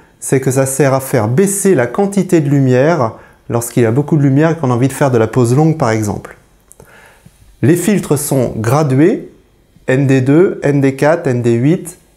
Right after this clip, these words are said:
N D quatre cents, N D mille. Plus le chiffre est élevé, plus le filtre est opaque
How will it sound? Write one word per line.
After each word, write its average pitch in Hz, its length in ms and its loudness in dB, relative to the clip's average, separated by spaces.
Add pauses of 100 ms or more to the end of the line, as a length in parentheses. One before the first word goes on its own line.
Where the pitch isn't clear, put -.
(400)
N 113 160 0
D 113 120 0
quatre 123 200 -4
cents, 170 400 -2
N 117 180 -2
D 117 120 2
mille. 180 380 2 (1080)
Plus 226 180 2
le 208 100 4
chiffre 185 360 -2
est 151 100 -2
élevé, 151 540 2 (340)
plus 214 160 2
le 185 80 4
filtre 185 340 0
est 160 140 -2
opaque 156 460 -2